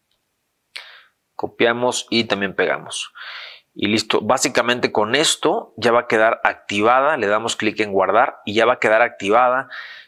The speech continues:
eh, Stripe de datos reales. Entonces, listo, con esto ya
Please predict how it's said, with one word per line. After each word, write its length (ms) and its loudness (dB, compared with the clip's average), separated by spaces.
eh, 420 2
Stripe 760 0
de 180 0
datos 400 0
reales. 400 -2
Entonces, 580 -2
listo, 300 0
con 160 -2
esto 240 0
ya 220 2